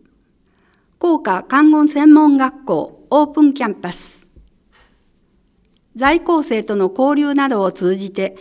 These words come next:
あなたの疑問や不安を解消できるオープンキャンパスです。進路に迷っている方も、看護に興味がある方も、ぜひご参加ください。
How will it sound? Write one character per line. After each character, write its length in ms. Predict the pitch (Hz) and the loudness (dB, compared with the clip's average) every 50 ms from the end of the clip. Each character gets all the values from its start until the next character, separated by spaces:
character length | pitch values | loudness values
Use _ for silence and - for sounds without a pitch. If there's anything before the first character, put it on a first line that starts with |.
| - - - _ _ _ _ | -20 -20 -20 _ _ _ _
あ 100 | - 262 | 0 2
な 140 | 294 330 330 | 4 4 4
た 120 | 302 262 | 2 0
の 140 | 247 226 202 | 0 0 -2
疑 160 | 190 196 226 | -4 -2 0
問 220 | 247 254 269 277 269 | 0 2 2 2 0
や 160 | 254 254 254 | 0 0 -2
不 240 | 254 262 - 269 262 | -6 -6 -6 -4 -2
安 260 | 254 262 254 247 240 | 0 0 0 -2 -4
を 80 | 233 240 | -4 -4
解 220 | - 240 240 262 | -4 -4 -4 -4
消 220 | 254 - 254 233 | -2 -2 -4 -2
で 100 | 226 226 | -2 -4
き 160 | 226 - 226 185 | -6 -6 -6 -4
る 240 | 175 175 - - - - - _ _ _ _ | -4 -4 -4 -6 -18 -20 -20 _ _ _ _
オ 180 | - 294 320 330 | 0 0 0 0
ー 20 | |
プ 120 | 330 330 320 | 0 4 4
ン 140 | 311 302 | 4 4
キ 100 | 294 - | 4 0
ャ 60 | 247 220 | -6 -6
ン 60 | 202 | -6
パ 120 | - 165 | -8 -10
ス 140 | 156 - 175 | -10 -8 -10
で 100 | 165 165 | -10 -10
す。 240 | - - - - _ _ _ _ _ _ _ _ _ _ _ _ _ _ _ | -12 -16 -20 -20 _ _ _ _ _ _ _ _ _ _ _ _ _ _ _
進 320 | - - 320 339 330 302 | -4 6 8 10 10 10
路 160 | 269 240 214 | 8 6 2
に 240 | 202 190 190 - - - - | -2 -2 -2 -4 -6 -8 -6
迷 180 | 202 214 220 254 294 | -4 -2 0 0 -2
っ 60 | 294 | -2
て 180 | - - 269 | -4 -4 -2
い 100 | 247 240 | -2 0
る 120 | 220 214 214 | -2 -2 -4
方 260 | 220 214 214 233 226 | -4 -6 -6 -4 -2
も、 240 | 208 185 202 - - - - - _ _ | -2 -2 -4 -4 -12 -20 -20 -20 _ _
看 260 | - 330 330 311 302 | 0 4 6 6 6
護 120 | 262 233 | 4 2
に 160 | 214 208 208 | -2 -2 -2
興 200 | - 339 339 311 | -2 -2 0 2
味 120 | 294 269 240 | 2 0 0
が 160 | 226 208 202 | -2 -4 -4
あ 40 | 208 | -6
る 80 | 214 214 | -6 -6
方 260 | 214 208 - 202 185 | -8 -8 -4 -4 -4
も、 240 | 180 170 - - - _ | -4 -4 -8 -12 -18 _
ぜ 120 | - 269 302 | -6 -6 -4
ひ 280 | 294 - - - - - | -4 -4 -10 -10 -12 -14
ご 120 | - 190 | -14 -12
参 220 | 185 - 214 208 190 | -8 -6 -6 -6 -6
加 120 | 196 185 | -8 -10
く 100 | - 190 | -10 -10
だ 120 | 185 185 | -12 -12
さ 180 | 185 - 220 190 | -10 -8 -6 -6
い。 80 | 170 - | -6 -8